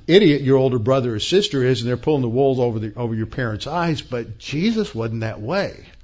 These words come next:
Jesus really was perfect. So that makes it infinitely worse because you know you can't even be like him. So your, your, your mother's going, "Why can't you be like Jesus?" And you're thinking, "Oh, he's just perfect." Anyway,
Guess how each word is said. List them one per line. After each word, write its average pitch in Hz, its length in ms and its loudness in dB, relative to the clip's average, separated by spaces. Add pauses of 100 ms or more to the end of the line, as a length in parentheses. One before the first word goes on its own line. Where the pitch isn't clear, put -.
(640)
Jesus 190 460 2
really 139 240 4
was 190 380 2
perfect. - 560 -8 (440)
So 143 240 2
that 185 380 2
makes 147 300 0
it 120 200 0
infinitely 151 600 2
worse 127 440 2
because 131 680 0
you 139 240 2
know 143 220 4
you 151 200 4
can't 151 320 -2
even 135 420 4
be 208 180 6
like 110 300 2
him. 90 440 -6
So 127 180 0
your, 120 260 0 (140)
your, 113 280 -4
your 120 100 -2
mother's 113 280 -2
going, 110 280 -8
"Why 208 100 -4
can't 220 300 -4
you 113 60 -6
be 107 140 -6
like 87 240 -12
Jesus?" - 640 -18 (560)
And 113 140 -4
you're 113 100 -2
thinking, 104 320 -8 (160)
"Oh, 92 220 -14 (380)
he's 110 140 -6
just - 300 -16 (720)
perfect." - 420 -14 (160)
Anyway, 120 300 -6